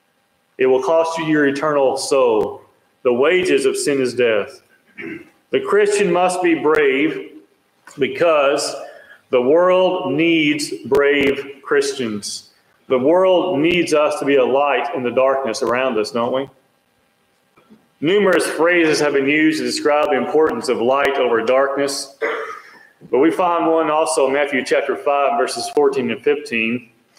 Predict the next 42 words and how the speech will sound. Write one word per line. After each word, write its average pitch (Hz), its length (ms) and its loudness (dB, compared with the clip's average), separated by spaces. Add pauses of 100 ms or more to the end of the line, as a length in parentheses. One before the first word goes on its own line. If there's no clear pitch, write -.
(380)
because 147 320 2
it 160 40 4
will 165 80 4
be 165 100 2
impossible 156 600 0
to 151 80 -2
be 160 100 4
a 139 60 4
light 160 280 2
for - 80 -2
the 135 80 2
world 143 340 2
if - 60 -6
we 131 120 2
hide 160 260 0
away 139 420 2
from 143 280 0
them. 104 280 -4 (640)
Matthew 156 340 0
five, 170 360 0
fourteen 165 300 0
and 151 100 -2
fifteen 170 420 0
says, 139 380 2
"You 180 400 4
are 143 100 2
the 139 60 2
light 160 320 2
of - 80 -8
the 139 80 2
world. 131 560 2 (640)
A 151 160 2
city 214 320 2
that 170 160 2
is 143 140 -2
set 185 120 2
on 170 120 2
the 151 100 0
hill 175 320 2
cannot 151 300 -2
be 135 100 2
hidden, 127 400 -2